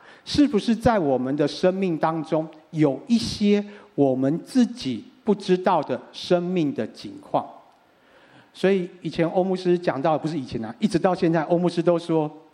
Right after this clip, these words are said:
我们在做决定的时候，安静五秒钟。可是当我们觉察有怒气的时候，五秒钟可能不太够哦，啊。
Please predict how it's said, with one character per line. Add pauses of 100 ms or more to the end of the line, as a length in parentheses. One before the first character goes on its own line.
(760)
我
们
在
做
决
定
的
时
候， (460)
安
静
五
秒 (120)
钟。 (1040)
可
是
当
我
们
觉
察
有
怒
气
的
时
候，
五
秒
钟 (440)
可
能
不
太
够
哦， (240)
啊。